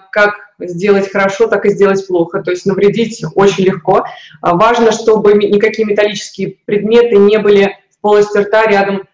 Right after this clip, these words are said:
а, с, м, лазерным наконечником, потому что иначе, а, лазер отражается от металла и воздействует на противоположную сторону, где он отражается, и таким образом можно произвести ожог, а, для пациента.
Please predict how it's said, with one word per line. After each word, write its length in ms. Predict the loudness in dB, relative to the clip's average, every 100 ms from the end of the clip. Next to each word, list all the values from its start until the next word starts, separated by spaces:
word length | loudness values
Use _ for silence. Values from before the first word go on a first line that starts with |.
| _ _
а, 260 | -4 -4
с, 180 | -4 -6
м, 600 | -2 -2 -2 -6 -8 -8 -2
лазерным 520 | 2 2 2 0 0
наконечником, 720 | -2 -2 -2 -2 -6 -6 -6
потому 280 | -4 -2 -2
что 160 | -2
иначе, 400 | -2 -2 -2 -2 -4 -6 _
а, 180 | -8 -2
лазер 300 | 2 2 0
отражается 560 | -2 -2 -2 -4 -4 -6
от 100 | -4
металла 480 | -4 0 2 2 0
и 220 | -2 -6
воздействует 580 | -6 -4 -6 -4 -6 -2
на 180 | -2 -2
противоположную 640 | -6 -6 -2 -2 -2 -4
сторону, 640 | -2 0 2 2 -2 -4 -14 _
где 200 | -6 -2
он 80 | 0
отражается, 680 | 0 0 0 0 0 -2 -6
и 60 |
таким 260 | -8 -4 0
образом 300 | 0 0 -2
можно 220 | -4 -4
произвести 420 | -6 -8 -10 -4
ожог, 420 | -2 0 -2 -6 _ _ _ _
а, 220 | -4 -2
для 160 | -4 -6
пациента. 540 | -6 -4 -4 -4 -10